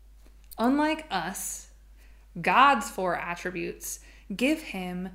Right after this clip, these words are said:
the perspective and the inclination to have a will that truly can make this world a place of wholeness and goodness. We have our will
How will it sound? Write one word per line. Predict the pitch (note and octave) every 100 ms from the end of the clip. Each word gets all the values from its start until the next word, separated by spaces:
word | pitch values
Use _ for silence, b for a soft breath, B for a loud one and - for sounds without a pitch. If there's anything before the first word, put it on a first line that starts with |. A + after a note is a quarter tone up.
| B B B -
the | F#3+
perspective | F#3+ F3+ - - F#3+ - C4+ C#4+ C#4 - - -
and | C4+ D4+ D#4 D#4+
the | C4+ A#3+
inclination | B3 B3+ B3+ C4 B3 A3+ A3+ G#3+ G#3 G3+ -
to | G#3
have | F3+ F3+ -
a | F#3
will | F#3 G3 G#3 A#3 B3+ C4 B -
that | G3+ E3+ - - - -
truly | - - C#4 C#4+ D4+ D4+ D#4 D#4 - - -
can | - - B3+ A3+ G3 G3+ - - - - -
make | G3 A3 A3
this | A#3 A3+
world | F#3 F#3+ F#3 F3+ -
a |
place | - - G3+ G3+
of | - F3+
wholeness | - - G#3+ A3 A#3 A3+ - - b b G3
and | F#3 E3+
goodness. | F3 F3+ F#3 - - - - - - - - b b b -
We | A3
have | A3 G3+ F3+ E3+ - - - -
our | E3 F#3+ B3
will | C#4+ D4+ D4+ D4+